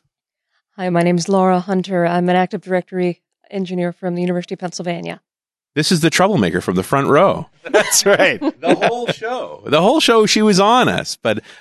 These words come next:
Speaker 2: I go, you perked up when I talked about Active Directory and the mobility devices.
Speaker 1: Yes, it's called
Speaker 2: Is
Speaker 1: co-, it's called Comic Relief.
Speaker 2: Ah,
Speaker 1: I am
Speaker 2: okay.
Speaker 1: he-,
Speaker 2: That's
Speaker 1: I,
Speaker 2: what
Speaker 1: I,
Speaker 2: that
Speaker 1: I am
Speaker 2: is.
Speaker 1: here to serve, yes.
Speaker 2: Well, I, 'cause we were trying to figure it out up here, so I'm glad you're here.
Speaker 3: <laughs> Well, I'm gonna re-, li-, l-,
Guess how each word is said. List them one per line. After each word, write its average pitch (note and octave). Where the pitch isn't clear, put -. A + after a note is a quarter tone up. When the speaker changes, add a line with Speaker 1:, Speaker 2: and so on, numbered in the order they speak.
Speaker 2:
I C#3
go, F3
you B2
perked D#3
up C3
when G#2+
I G#2+
talked A2+
about G2+
Active F#2+
Directory G2
and F2
the F2
mobility F2+
devices. -
Speaker 1:
Yes, G3
it's -
called A#3+
Speaker 2:
Is -
Speaker 1:
co-, C4
it's A3+
called D4
Comic B3
Relief. F#3
Speaker 2:
Ah, A2+
Speaker 1:
I G#3+
am G#3
Speaker 2:
okay. -
Speaker 1:
he-, -
Speaker 2:
That's -
Speaker 1:
I, -
Speaker 2:
what A#3
Speaker 1:
I, A#3+
Speaker 2:
that A#3
Speaker 1:
I A#3+
am A#3+
Speaker 2:
is. A#3+
Speaker 1:
here C4
to B3+
serve, G#3
yes. -
Speaker 2:
Well, F#2
I, A2
'cause A#2
we D3
were E3
trying C#3
to -
figure G#2+
it F#2+
out F#2
up D2
here, D2+
so -
I'm F2
glad G2
you're D2+
here. D#2
Speaker 3:
<laughs> -
Well, C#4
I'm F3
gonna F#3+
re-, D#3
li-, C#3+
l-, B2+